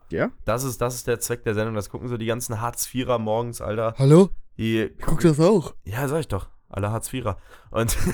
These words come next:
Speaker 2: <laughs>
Speaker 1: Ey, Mann.
Speaker 2: die, äh, also das ist, also das ist ganz, ganz komisches Konzept. Vor allem Beate, Alter. Beate, die seit,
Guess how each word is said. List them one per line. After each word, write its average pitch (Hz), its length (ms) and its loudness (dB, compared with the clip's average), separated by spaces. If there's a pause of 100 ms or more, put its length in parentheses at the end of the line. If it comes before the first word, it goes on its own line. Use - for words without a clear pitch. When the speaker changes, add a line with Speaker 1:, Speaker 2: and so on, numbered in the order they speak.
(160)
Speaker 2:
<laughs> - 320 -4
Speaker 1:
Ey, 104 540 0
Mann. 190 760 0
Speaker 2:
die, 113 260 2
äh, 110 400 2 (200)
also 104 320 -6
das 98 220 -8
ist, - 240 -6 (380)
also 104 240 -10
das 85 100 -10
ist 78 240 -14
ganz, 104 240 -6
ganz 95 220 -6
komisches 98 420 -8
Konzept. 98 420 -6 (260)
Vor 127 140 -2
allem 127 220 0
Beate, 120 520 0
Alter. 95 240 0
Beate, 107 440 -2
die 113 100 -6
seit, 110 380 0